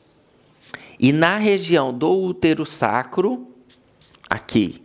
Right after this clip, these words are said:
bem embaixo, aqui na região do útero sacro, a gente vê na região, o compartimento posterior e não o compartimento lateral da região parametrial. Mas toda vez que você tiver uma lesão que tenha o comprometimento do útero sacro,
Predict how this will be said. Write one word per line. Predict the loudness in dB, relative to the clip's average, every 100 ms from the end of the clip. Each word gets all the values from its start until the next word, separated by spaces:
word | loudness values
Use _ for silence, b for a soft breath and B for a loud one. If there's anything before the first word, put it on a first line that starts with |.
| _
bem | -2 0 2
embaixo, | 0 0 -2 -10
aqui | -6 -2
na | 0
região | -2 -2 -4
do | -4 -4
útero | 0 0
sacro, | 0 -2 -2
a |
gente | -6 -4
vê | -2
na | 0 0
região, | -2 -2 -4 -4 -8
o | -4
compartimento | -2 0 -2 -4 -8
posterior | -6 -6 -2 0 2 2 0 B B
e | -2
não | 0 -2
o |
compartimento | -2 -2 -2 -4 -6 -6 -4 0
lateral | 0 0 -2 0 -2 -2
da | -6
região | -6 -6 -6
parametrial. | -2 -2 -2 -6 -6 -4 0 0 0 -10 B B B
Mas | -4 0
toda | 0 2
vez | 2 -2
que | -4
você | -6 -2 0 0
tiver | 0 0
uma | 0 0
lesão | 0 0 -2 -4 -6 -8
que | -4
tenha | -2 -2 -2
o |
comprometimento | -4 -6 -2 -2 0 -2 -4 -2 -2 -6 -16 -20 B B B B B
do | 2 4
útero | 2 2 2 0
sacro, | -2 -2 -4 -12